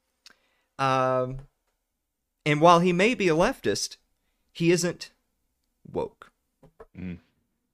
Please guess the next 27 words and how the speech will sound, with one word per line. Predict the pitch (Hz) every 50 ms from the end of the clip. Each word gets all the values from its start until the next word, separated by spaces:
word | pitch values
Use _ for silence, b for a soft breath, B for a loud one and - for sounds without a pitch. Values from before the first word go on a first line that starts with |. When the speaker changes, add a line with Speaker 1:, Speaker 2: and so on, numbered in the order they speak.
| _ b b b b
Speaker 1:
That's | - 127 127 -
the | - 135 127
only | 160 202 226 226
thing | 220 226 175 175 170
he's | 156 151 156 - 139
missing | 147 151 143 139 - 120 104 110 107
from | - 123 107 107
his | 117 113 110 104 - -
leftist | 110 120 127 - - 135 131 - -
resume. | 101 92 - - 67 - - - - - _ _ _
He's | _ - -
not | 220 240 240 - - - -
woke. | - 87 80 - - _ - _ _ _ _ _ _ _ _ _ _ _ _ b b b b b b b b b b b b b b b b
You | 147 151 -
can | - - 202 170
have | 170 143 131 -
the | - 117
cure | - - 147 143 139
for | - 139 -
cancer, | - 151 139 123 120 - - 120 113 113 110 - _ _ _ _ _ _ _ _ _ 117
a | 113
model | 110 113 123 123 131 143 143 139 131
in | 127 123
which | 127 - - -
socialism | - 135 131 135 - 139 127 123 117 123 120 120
beats | 117 131 127 123 - -
capitalism, | - 135 110 113 113 - 120 107 107 104 104 110 104 104 101